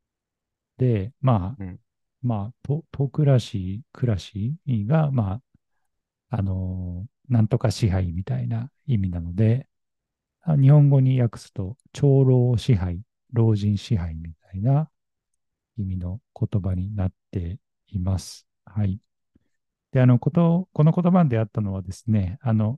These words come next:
Speaker 1: まあ、ロブスターでよく取り上げる、えー、デレク・トンプソンさんという、えー、アトランティックというですね、アメリカの、えー、メディアの記者の方の、えー、記事で、あの、ロブスターでは数ヶ月前に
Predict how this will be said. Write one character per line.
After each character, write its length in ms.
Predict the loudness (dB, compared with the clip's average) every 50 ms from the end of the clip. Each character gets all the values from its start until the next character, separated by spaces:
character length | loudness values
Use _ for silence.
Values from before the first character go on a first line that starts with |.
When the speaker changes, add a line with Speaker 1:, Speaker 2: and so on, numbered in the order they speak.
| -6 _
Speaker 1:
ま 180 | 0 0 0 0
あ、 40 | 0
ロ 80 | 2 2
ブ 100 | 2 2
ス 60 | 2
タ 140 | 2 -2 0
ー 20 |
で 80 | 0 -2
よ 80 | -4
く 180 | -2 -6 -8 -6
取 200 | -4 -4 -4 -2
り 60 | -4
上 60 | -2
げ 140 | -4 -4 -2
る、 240 | 0 2 0 0 -2 -6 _ _ _ _ _ _ _ _ _ _ _ _
え 100 | -4 -4
ー、 60 | 0
デ 100 | 0 2
レ 120 | 2 2
ク・ 140 | 2 0 -2
ト 140 | 0 2 0
ン 80 | 0 0
プ 140 | -2 -6
ソ 100 | -8 -8
ン 80 | -8 -8 -10 -12 _ _ _ _ -20 -20 -20 -20
さ 160 | -10 -8 -6
ん 120 | -6 -6 -8
と 160 | -8 -4 0
い 160 | 2 4 4
う、 160 | 2 2 -4 _ _
え 220 | -4 -4 -4 -2 -4
ー、 80 | -6
ア 60 | -2
ト 120 | 2 4 6
ラ 80 | 6
ン 80 | 6 4
テ 120 | 2 -4
ィ 20 | -10
ッ 20 |
ク 80 | -12 -10
と 120 | -6 -6
い 40 | -6
う 20 |
で 120 | -4 -6 -10
す 120 | -4 0 0
ね、 80 | 0 2
ア 100 | 0 0
メ 120 | 0 0
リ 100 | 0 -2
カ 160 | -2 -2 -2
の、 260 | 0 -2 -2 -4 -6 -10 _ _ _
え 280 | -6 -4 -2 -2 -4 -4
ー、 40 | -2
メ 100 | -2 -2
デ 100 | 0 0 2
ィ 120 | 2 0
ア 100 | 0 -4 -6 _
の 100 | -6 -6
記 120 | -6 -8 -4
者 280 | -4 -2 -2 -2 -6 -10 _ -6
の 100 | -6 -6
方 340 | -6 -8 -10 -8 -6 -6 -4
の、 280 | -2 0 2 2 0 0 -6 _ _ _ -20 -20 _ _ _ _ _ _ _ _
え 120 | -2 -2 -2
ー、 60 | -2
記 140 | -2 -4 -6
事 160 | -6 -4 -2
で、 320 | 0 2 2 2 0 -4 -6 _
あ 120 | -4 -2
の、 540 | -2 -2 -2 -2 -4 -4 -4 -4 -6 -6 -2 -2
ロ 80 | 0 2
ブ 120 | 2 0
ス 60 | 0
タ 140 | 0 -2 -2
ー 60 | 0 -2
で 80 | -4
は 280 | -4 -4 -6 -8 -10 -14 _ _ _ _ _ _ _ _ _ _ _ _
数 260 | -6 -2 0 0 2
ヶ 100 | 2 2
月 240 | 2 2 2 4 4
前 220 | 4 6 4 2 0
に 180 | -4 -8 -10